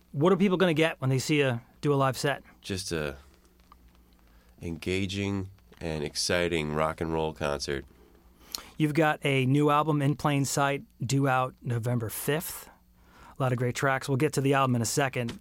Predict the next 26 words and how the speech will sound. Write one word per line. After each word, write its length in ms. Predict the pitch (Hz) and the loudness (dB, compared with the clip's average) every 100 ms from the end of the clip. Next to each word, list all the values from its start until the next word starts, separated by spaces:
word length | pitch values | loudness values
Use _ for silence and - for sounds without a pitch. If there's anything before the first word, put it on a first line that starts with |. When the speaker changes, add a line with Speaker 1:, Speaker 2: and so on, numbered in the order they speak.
| - | -8
Speaker 1:
Um, 320 | 135 123 117 123 | -4 -2 -4 -4
I 60 | |
thought 220 | 123 180 196 | -2 2 2
we'd 120 | 165 | 2
start 220 | - 170 | 2 2
with 160 | 147 113 | 2 2
you, 200 | 170 185 | 4 4
though. 140 | 120 | 2
You're, 220 | 127 160 | 2 2
where 160 | 160 254 | 4 4
are 40 | |
you 120 | 247 | 4
from 220 | 208 208 175 | 4 2 2
originally? 600 | 139 175 139 98 85 - - _ _ _ - _ | 4 2 0 -4 -8 -12 -20 _ _ _ -20 _
Speaker 2:
Well, 360 | 104 110 117 - | 2 4 2 -2
I'm 240 | 95 87 87 | -2 -2 -2
from 180 | - 90 | -4 -6
Chicago. 600 | - - 87 90 98 104 - | -6 -2 0 0 0 -2 -8
Speaker 1:
Okay. 380 | 143 135 139 143 - _ _ _ _ - | -8 -4 -4 -4 -10 _ _ _ _ -12
Speaker 2:
Uh, 300 | - 78 73 | -6 -4 -4
grew 200 | 76 87 | -6 -2
up 100 | 80 | -4
just 320 | - 90 87 - | -2 -4 -2 -2
outside 420 | 82 - 85 78 | -4 -2 -2 -2
the 60 | |
city 460 | - - 87 85 87 | -2 -2 0 0 -4